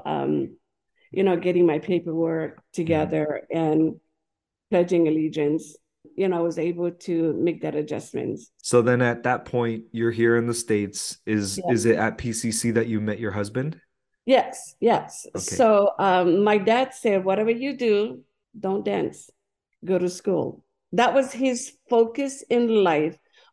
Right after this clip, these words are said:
Speaker 1: was to make sure that we were educated. And so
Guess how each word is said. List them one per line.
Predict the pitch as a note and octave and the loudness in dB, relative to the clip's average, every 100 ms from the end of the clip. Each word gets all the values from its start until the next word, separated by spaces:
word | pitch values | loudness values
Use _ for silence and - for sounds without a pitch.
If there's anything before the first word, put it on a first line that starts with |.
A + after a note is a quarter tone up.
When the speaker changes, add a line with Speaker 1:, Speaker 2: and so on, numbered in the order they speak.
| - | -4
Speaker 1:
was | F#3+ F#3+ | -2 -2
to | - | 2
make | G3+ G3 - | 4 4 0
sure | - F#3+ F#3+ | -4 0 0
that | F3+ E3 C3+ | 0 0 0
we | D#3+ F#3+ F#3+ | 0 2 2
were | F3 E3+ E3+ - | 2 0 -2 -2
educated. | F3 F3 F3 F3 D3 - D#2+ C#3+ - _ - | -2 -2 -4 -6 -4 -4 -8 -10 -20 _ -2
And | F#3 F3 F3+ | 2 6 4
so | F3+ - G3+ F3+ F3 E3+ | 4 0 2 4 4 0